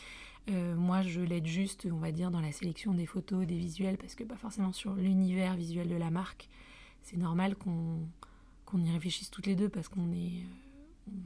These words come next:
on est en test permanent. Mais, euh, du coup, moi, je lui délègue tout ça. Et, euh, et voilà, et c'est, euh, c'est génial. Enfin, c'est un temps, euh,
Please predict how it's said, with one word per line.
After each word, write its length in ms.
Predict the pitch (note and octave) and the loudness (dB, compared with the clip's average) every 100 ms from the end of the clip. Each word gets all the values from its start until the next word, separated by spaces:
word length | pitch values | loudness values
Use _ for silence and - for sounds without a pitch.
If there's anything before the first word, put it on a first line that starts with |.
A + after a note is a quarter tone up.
| F3+ | 0
on 60 | |
est 60 | E3+ | 2
en 100 | E3 | 0
test 400 | - F3+ - F#3+ | 0 -2 -2 -4
permanent. 460 | F#3+ E3 F3 B3+ F4 - - - - - - - - - - | -2 0 2 2 0 -18 -20 -20 -20 -20 -20 -20 -10 -6 2
Mais, 280 | G3+ F#3 F3 | 4 6 4
euh, 140 | F3 | 0
du 140 | D#3 | -2
coup, 120 | - A#3+ | -2 4
moi, 140 | A#3+ | 4
je 80 | - | 4
lui 80 | F#3+ | 0
délègue 300 | F3+ F3 - | 2 0 -2
tout 120 | A3 | -6
ça. 240 | - F#3 - - - - - - - - - - - - - - | -2 -2 -4 -20 -20 -20 -20 -20 -20 -20 -20 -18 -20 -20 -12 0
Et, 260 | F#3+ E3 | 2 4
euh, 240 | D#3 D3+ D#3+ | 2 0 0
et 80 | D#3+ | 0
voilà, 260 | D#3+ E3+ A3+ | 0 0 2
et 100 | F#3+ | 2
c'est, 340 | - F#3+ F3 | 4 6 6
euh, 580 | E3 D#3 D3+ D#3 D#3 D#3 | 4 4 0 0 -2 -4
c'est 240 | C#3+ - E3+ | -2 -2 0
génial. 360 | D3 E3 G#3 A#3 - | 2 2 0 -2 -4
Enfin, 220 | G#3+ G3 | 6 8
c'est 320 | F3+ G3+ F3+ | 8 6 2
un 140 | F3 F3 | 2 -2
temps, 380 | - G#3+ G3+ F#3 | 2 4 6 4
euh, 480 | D#3+ D#3+ E3 E3+ | 2 -2 -2 -4